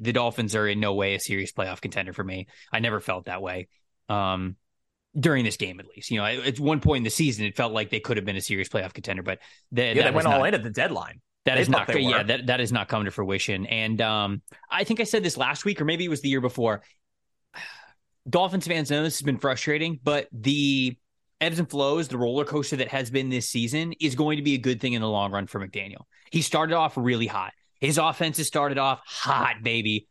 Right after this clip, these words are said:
Speaker 1: They were, they were all anybody could talk about. What a hire. Look at the points. Look at how they're using all these speed on the offense. And then I think defenses kind of figured it out a little bit. Obviously, Tua being in and out of the lineup definitely hurt that. But you learn.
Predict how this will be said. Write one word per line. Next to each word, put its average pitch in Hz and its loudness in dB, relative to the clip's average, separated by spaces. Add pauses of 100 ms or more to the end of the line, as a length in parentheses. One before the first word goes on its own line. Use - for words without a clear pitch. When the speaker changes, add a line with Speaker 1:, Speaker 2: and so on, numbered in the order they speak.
(120)
Speaker 1:
They 160 4
were, 147 4
they 156 2
were 127 4
all 147 2
anybody 143 0
could - -10
talk 120 2
about. 107 2
What 185 4
a 139 0
hire. 175 0
Look 233 2
at 127 -4
the 113 -4
points. 185 2 (180)
Look 233 4
at 196 2
how 180 2
they're 165 2
using 170 0
all 170 2
these 160 0
speed 175 -2
on 165 -2
the 156 0
offense. 151 0 (260)
And 131 0
then 143 2
I 147 2
think 139 -2
defenses 127 -2
kind 107 -2
of 104 -6
figured 110 0
it 123 0
out 151 0
a - 0
little 147 0
bit. 143 0
Obviously, 139 0
Tua 127 0
being 117 2
in 107 0
and 101 0
out 98 -2
of 98 -8
the 107 -2
lineup 135 -2
definitely 123 -2
hurt 123 -2
that. 123 -2 (260)
But 151 2
you 147 4
learn. 135 0